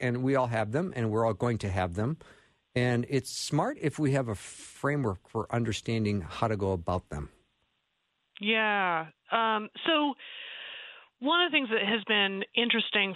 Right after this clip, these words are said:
Speaker 2: for us to learn over the years is the extent to which all difficult conversations really have the same underlying structure in terms of what we're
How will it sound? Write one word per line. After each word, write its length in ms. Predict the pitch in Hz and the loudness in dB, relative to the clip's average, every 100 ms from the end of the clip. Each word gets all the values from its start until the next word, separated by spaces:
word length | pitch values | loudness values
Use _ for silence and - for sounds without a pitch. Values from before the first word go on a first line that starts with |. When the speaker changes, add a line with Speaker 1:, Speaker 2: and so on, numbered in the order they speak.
| - | -2
Speaker 2:
for 160 | - | 0
us 300 | 190 180 196 - - - - 220 | 2 2 0 -2 -10 -6 0 0
to 60 | |
learn 680 | 202 180 175 165 160 175 220 | 0 0 2 2 2 2 2
over 260 | 156 170 | 0 0
the 80 | 170 | -4
years 640 | 165 165 170 143 143 220 262 - - | -4 0 0 0 -2 0 -2 -6 -2
is 300 | 214 196 190 202 | 0 2 0 -2
the 160 | 196 - | -2 0
extent 380 | - - 185 - - | -2 -2 -2 0 -2
to 80 | |
which 220 | 185 180 - - - - _ _ - | 0 2 6 6 6 2 _ _ 0
all 260 | 196 196 | 2 2
difficult 400 | 180 185 180 170 | -2 -6 -6 -8
conversations 640 | - 180 160 175 160 170 160 - | -4 -4 -2 0 0 0 -4 -4
really 320 | 180 175 170 | -4 -2 0
have 200 | 175 165 | -2 -2
the 80 | 165 - | -4 0
same 260 | 165 165 180 | 0 2 0
underlying 500 | 170 175 185 185 185 - | -2 0 2 0 2 0
structure 460 | 175 - 254 269 | 2 0 0 -2
in 120 | 220 196 | -2 -2
terms 280 | 226 214 | 0 0
of 100 | 196 185 | 0 0
what 280 | 196 294 311 | 0 0 -2
we're 440 | 220 202 202 196 | -4 -2 0 0